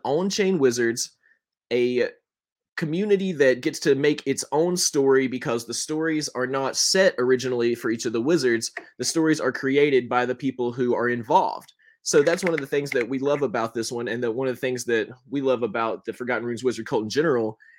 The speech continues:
is that the stories aren't already made up. You don't have to, like, you know, be Mickey Mouse and, you know, know all the things that Mickey Mouse had in his history.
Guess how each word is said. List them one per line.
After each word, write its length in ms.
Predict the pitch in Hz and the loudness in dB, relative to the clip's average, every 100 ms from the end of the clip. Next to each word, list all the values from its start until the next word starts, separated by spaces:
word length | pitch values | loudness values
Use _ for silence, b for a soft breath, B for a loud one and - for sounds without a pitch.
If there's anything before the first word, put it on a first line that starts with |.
| b | b
is 300 | 131 131 120 | 2 2 2
that 320 | 139 131 117 - _ _ _ - | 4 4 4 0 _ _ _ -6
the 80 | 127 | -2
stories 580 | - 202 226 220 190 - | -2 0 0 0 0 0
aren't 220 | 156 143 | 0 0
already 360 | 143 151 139 131 | 2 4 4 4
made 240 | 127 127 | 2 2
up. 240 | 135 131 127 | 2 0 0
You 60 | |
don't 220 | 139 143 147 | 0 0 0
have 200 | 139 - | 0 0
to, 160 | 139 | -2
like, 300 | 120 110 101 - - _ _ _ _ _ _ _ _ | 0 -2 -4 -8 -20 _ _ _ _ _ _ _ _
you 140 | 139 | -4
know, 240 | 123 113 104 - | -2 -2 -4 -4
be 380 | 151 147 139 143 143 _ _ _ - | -2 0 0 -2 -6 _ _ _ -8
Mickey 240 | 143 143 | -6 -2
Mouse 420 | 131 120 123 - | 0 0 0 -2
and, 260 | 117 120 110 | -4 -6 -6
you 160 | 123 120 | -2 0
know, 60 | |
know 240 | 123 131 120 | 2 4 4
all 120 | 127 | 2
the 100 | 120 | 0
things 280 | 127 123 120 | -2 -2 -4
that 120 | 120 | -4
Mickey 180 | 123 120 | -4 -4
Mouse 180 | 113 120 | -4 -4
had 80 | |
in 40 | 110 | -4
his 100 | 98 | -4
history. 380 | 123 - 113 | -4 -2 -4